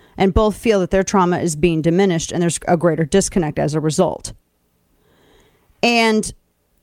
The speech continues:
I think it's a really well-balanced piece because he writes about, I mean, there's really, again, a lot of unscrupulous people that are trying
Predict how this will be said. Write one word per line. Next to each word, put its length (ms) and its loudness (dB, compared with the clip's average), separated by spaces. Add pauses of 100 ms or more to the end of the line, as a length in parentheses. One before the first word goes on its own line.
(340)
I 80 4
think 160 2
it's 160 0
a 60 4
really 420 2
well-balanced 640 0
piece 320 4
because 580 0 (440)
he 180 2
writes 380 2
about, 440 2 (480)
I 60 2
mean, 220 4
there's 200 4
really, 460 4
again, 300 2
a 80 0
lot 180 4
of 80 2
unscrupulous 640 0
people 540 2
that 120 4
are 80 4
trying 280 0